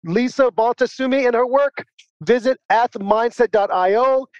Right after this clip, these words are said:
You can follow her club as well. Also, find her on LinkedIn. Find Doctor Tiana Wooldridge on LinkedIn. You can find her on Instagram under the handle Call me Doctor underscore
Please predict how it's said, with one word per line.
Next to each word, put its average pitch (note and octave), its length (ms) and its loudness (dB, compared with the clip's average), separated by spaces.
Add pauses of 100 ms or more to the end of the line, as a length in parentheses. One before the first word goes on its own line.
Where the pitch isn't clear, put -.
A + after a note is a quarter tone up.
(120)
You G3+ 80 -4
can G#3 120 0
follow A#3 320 2
her G#3 140 -4
club A#3+ 300 0
as F3 160 -2
well. C#4 440 0 (460)
Also, C4 680 0 (320)
find B3+ 240 2
her C#4+ 100 0
on C#4+ 160 -2
LinkedIn. A#3+ 420 -2 (220)
Find D4 240 0 (100)
Doctor C4+ 440 -2
Tiana B3 500 -2
Wooldridge A3+ 480 -2 (140)
on A3 160 0
LinkedIn. C4+ 640 -2 (340)
You A#3 80 -2
can B3+ 140 0
find B3 260 0
her A#3+ 80 -2
on G#3+ 140 -4
Instagram B3+ 540 -2 (120)
under C4+ 400 0
the B3+ 140 0
handle A#3 500 0 (300)
Call C4 340 0
me B3+ 220 -4
Doctor A#3 580 -2
underscore A3 580 -2